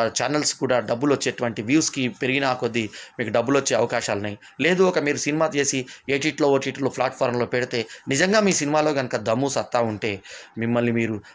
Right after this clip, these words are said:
అందరికీ ప్రదర్శించుకోవడమే కాకుండా, దాని ద్వారా మీరు బతికే స్థాయికి కూడా ఎదిగేటువంటి అవకాశాలు అవన్నీ కూడా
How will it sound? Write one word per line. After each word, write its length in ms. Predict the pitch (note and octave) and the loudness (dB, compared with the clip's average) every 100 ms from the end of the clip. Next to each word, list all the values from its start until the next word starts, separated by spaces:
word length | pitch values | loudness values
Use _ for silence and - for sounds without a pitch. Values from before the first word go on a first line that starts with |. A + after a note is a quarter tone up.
| - | -10
అందరికీ 680 | A2 A2+ C3 D3 C#3 C3+ B2 - _ - | -8 -4 0 2 2 0 -2 -10 _ -2
ప్రదర్శించుకోవడమే 720 | B2+ C#3 D#3 - D#3 C#3 C#3 | 0 0 0 0 0 0 0
కాకుండా, 560 | C3 D3 E3 D#3+ A#2+ - - A#2+ | 0 0 2 2 0 -4 -16 -4
దాని 300 | B2+ D3+ C#3+ | -2 0 2
ద్వారా 260 | D#3+ F3 | 2 4
మీరు 360 | D#3 C#3+ C3 A2 - - | 2 2 0 -2 -10 -6
బతికే 340 | A2+ C#3 D#3 | -4 -2 -2
స్థాయికి 340 | C#3+ B2+ B2+ A#2+ | 0 0 -2 0
కూడా 220 | A#2+ G#2+ - - A2+ | 0 -2 -4 -10 -6
ఎదిగేటువంటి 680 | A2+ A#2 G#2+ A2+ F#2 G2 F#2 - G#2 | -2 -2 -2 -6 -8 -10 -14 -10 -4
అవకాశాలు 600 | A#2 C3 A#2+ A#2+ A#2 B2 - - - - | -2 0 0 -2 -2 -6 -12 -20 -18 -6
అవన్నీ 300 | G#2 A2 A#2 | -4 -2 -2
కూడా 280 | G#2+ G#2 | -2 -2